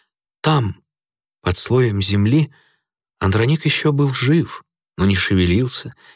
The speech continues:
не бился в судорогах или в ужасе, будто взял, да и умер сам, лишь бы досадить чекистам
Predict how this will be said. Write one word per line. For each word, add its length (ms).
не 100
бился 340
в 80
судорогах 720
или 140
в 120
ужасе, 460
будто 300
взял, 440
да 100
и 100
умер 360
сам, 400
лишь 200
бы 100
досадить 580
чекистам 600